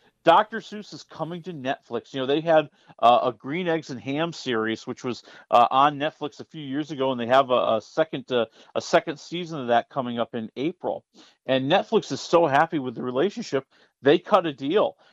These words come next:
They're gonna be developing series based on Horton Hears a Who, The Sneetches, Wacky Wednesday, One Fish, Two Fish, Red Fish, Blue Fish, and the character Thidwick, the big-hearted moose.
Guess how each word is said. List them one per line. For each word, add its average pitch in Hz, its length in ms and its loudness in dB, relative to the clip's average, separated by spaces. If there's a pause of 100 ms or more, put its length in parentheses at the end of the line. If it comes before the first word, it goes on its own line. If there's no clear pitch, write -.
(100)
They're 165 140 2
gonna 208 200 -6
be 165 120 -8
developing 151 540 2
series 156 440 -4
based 143 300 -2
on 123 140 2
Horton 160 340 2
Hears 156 240 -2
a 135 80 -8
Who, 170 340 0 (300)
The 131 80 -2
Sneetches, 214 720 -4 (180)
Wacky - 520 2
Wednesday, 190 720 -2 (220)
One 175 240 4
Fish, - 320 -4
Two 214 180 -8
Fish, - 260 -4
Red 185 240 2
Fish, 208 380 -4
Blue 208 180 -6
Fish, - 420 -2 (580)
and 170 460 4 (440)
the 127 60 -4
character 127 560 2
Thidwick, 147 680 -2 (280)
the 107 140 0 (100)
big-hearted 117 800 0
moose. 107 560 -10